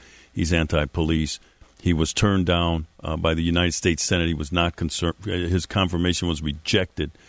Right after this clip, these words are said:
in a bipartisan fashion, uh, to become a federal judge. And then Barack Obama turned around and, uh, tried to make them the head of the U S D O J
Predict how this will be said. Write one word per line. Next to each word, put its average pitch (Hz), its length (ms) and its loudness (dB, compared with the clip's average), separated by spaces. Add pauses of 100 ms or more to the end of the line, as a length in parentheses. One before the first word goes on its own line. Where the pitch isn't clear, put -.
(360)
in 98 120 2
a 78 100 2
bipartisan 95 800 0
fashion, 90 560 0 (560)
uh, 80 520 0
to - 80 0
become 87 340 2
a 80 80 0
federal 90 400 0
judge. 87 400 0
And 82 100 0
then 85 160 0
Barack 85 300 0
Obama 85 420 -2
turned 92 240 2
around 85 440 2 (460)
and, 82 640 0 (360)
uh, 87 260 -4
tried 90 300 2
to 95 80 -2
make 90 240 0
them 85 160 2
the 82 140 0
head 101 420 0
of 82 140 -6
the 87 100 0
U 85 180 2
S 85 140 0
D 87 200 0
O 85 120 2
J 82 340 0